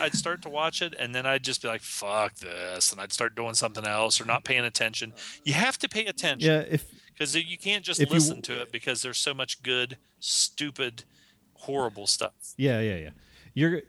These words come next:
Speaker 2: you're, don't pay attention for the plot because, uh, you're not gonna, it's not really gonna make much sense anyway. But watch it for, like,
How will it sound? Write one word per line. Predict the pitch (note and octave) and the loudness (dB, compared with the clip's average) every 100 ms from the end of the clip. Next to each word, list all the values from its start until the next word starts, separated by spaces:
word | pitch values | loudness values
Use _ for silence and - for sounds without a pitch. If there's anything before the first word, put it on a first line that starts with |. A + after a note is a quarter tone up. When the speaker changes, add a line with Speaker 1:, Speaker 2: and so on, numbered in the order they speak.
| - - - | -14 -8 2
Speaker 2:
you're, | D3+ | 2
don't | D#3+ D3 D#3+ G#3+ | 2 6 6 8
pay | A3 | 4
attention | G#3+ G#3 F#3+ - E3+ | 6 6 4 4 2
for | - | 2
the | B2 | -2
plot | - A2+ B2 C3+ | -2 0 0 0
because, | A#2+ - A2 G2+ - - | -4 0 -2 -2 -12 -6
uh, | A2 G#2 G2 G2 | 0 4 4 2
you're | A2 A#2 | 4 6
not | A#2+ A#2+ | 6 4
gonna, | A#2 A2 G2+ - - | 4 4 2 2 0
it's | - A2+ | 0 0
not | D3 B2+ B2 A2+ | 0 0 -2 0
really | A#2 A2+ | 2 2
gonna | G#2 A2 | 2 2
make | G#2 G#2+ | 4 4
much | A2 G#2 | 4 2
sense | - A2+ - | 2 2 2
anyway. | G2 A2 B2+ D3+ C#3 - - | 0 2 2 2 0 -6 0
But | C3 | 2
watch | A#2+ A#2+ C#3+ - | 4 6 6 6
it | D#3+ C#3 | 4 4
for, | - | 2
like, | A#2+ A#2 A2+ G#2 | 4 6 4 2